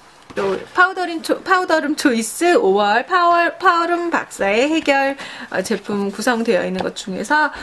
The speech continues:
여기 이 제품이, 어, 뮤제너 앰플이고요. 어, 아무 때나 미스 홍마-, 홍당무로 변해버리는 얼굴을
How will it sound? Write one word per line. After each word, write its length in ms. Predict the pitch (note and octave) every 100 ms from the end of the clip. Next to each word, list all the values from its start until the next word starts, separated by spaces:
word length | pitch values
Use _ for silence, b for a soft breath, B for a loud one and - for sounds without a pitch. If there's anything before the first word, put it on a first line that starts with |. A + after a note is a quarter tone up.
| B3+ -
여기 420 | F#3+ F#3 C#4+ E4+ E4+ - -
이 100 | G3
제품이, 640 | G3+ F#3+ - - E4 F#4 - - -
어, 120 | -
뮤제너 320 | G3 G3+ A#3 A#3
앰플이고요. 760 | F#3+ A3 F#3+ F#3+ B3+ D#4 B3+ A3+ B B B B
어, 320 | - F#3+ F#3+ -
아무 240 | A3 D#4+
때나 260 | F4 E4+ D#4+
미스 280 | B3+ -
홍마-, 280 | F4 D#4+ C#4+
홍당무로 560 | C#4 E4+ E4 E4+ D#4+ D4+
변해버리는 640 | C#4 G3+ A#3 A#3 A3+ A3+
얼굴을 640 | G#3 F3+ F#3+ F#3+ B3+ E4